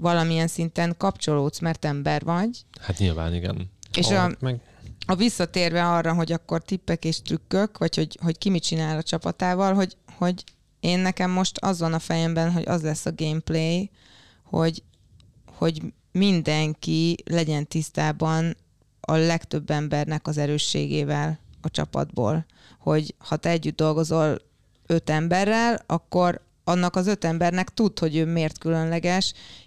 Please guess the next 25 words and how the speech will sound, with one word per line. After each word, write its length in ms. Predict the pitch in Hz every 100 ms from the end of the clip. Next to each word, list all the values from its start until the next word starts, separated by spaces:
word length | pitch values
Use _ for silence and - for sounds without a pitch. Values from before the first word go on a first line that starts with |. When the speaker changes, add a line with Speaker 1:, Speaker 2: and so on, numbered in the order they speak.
| _
Speaker 1:
és 140 | -
hogy 220 | - 202 -
tudsz, 500 | - 160 - - - _
hogy 220 | - 185
tudsz 260 | - 156 -
róla 240 | 165 160
jókat 420 | 160 156 - 156
mondani, 540 | 165 165 165 175 196 208 -
és 180 | 165
mi 160 | - 190
az, 120 | 165
amivel 340 | 165 165 160 165
fel 240 | - 165
tudod 240 | - 170 -
hozni 280 | 170 160 175
az 140 | 170
egész 420 | 220 214 160 160
csapatot, 800 | - 160 - 165 - 170 226 - - - - -
és 120 | 175
nem 200 | 196 180
csak 220 | - 175
magadat. 760 | 185 180 - - - - - - _ _ _ _ -
Speaker 2:
Nagyon 220 | 95 85
jó. 180 | 90 101 - _
Speaker 1:
Öm, 680 | - 170 170 165 165 170